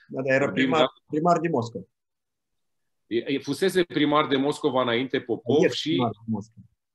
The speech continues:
Speaker 2: Da? Hai, uite. N-am, n-am mai urmărit.
Speaker 1: Ex primar din Moscova, da. Mhm.
Speaker 2: Da, ex primar, da.
Speaker 1: Gavril îi spunea, dacă nu greșesc eu.
Speaker 2: El era, el era șeful part-, de fapt, Putin era șeful partidului, dar era la Kremlin deja.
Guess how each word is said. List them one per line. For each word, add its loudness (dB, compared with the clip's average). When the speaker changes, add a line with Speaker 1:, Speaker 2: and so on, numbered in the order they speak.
Speaker 2:
Da? -4
Hai, -8
uite. -14
N-am, -2
n-am 2
mai 0
urmărit. -6
Speaker 1:
Ex -2
primar -2
din -4
Moscova, -6
da. -12
Mhm. -8
Speaker 2:
Da, -6
ex -12
primar, -2
da. 0
Speaker 1:
Gavril 2
îi 2
spunea, -2
dacă -6
nu -8
greșesc -12
eu. -20
Speaker 2:
El 2
era, 2
el 2
era 2
șeful 0
part-, -2
de -8
fapt, -2
Putin -4
era 2
șeful -4
partidului, 0
dar 2
era 2
la 0
Kremlin -2
deja. -6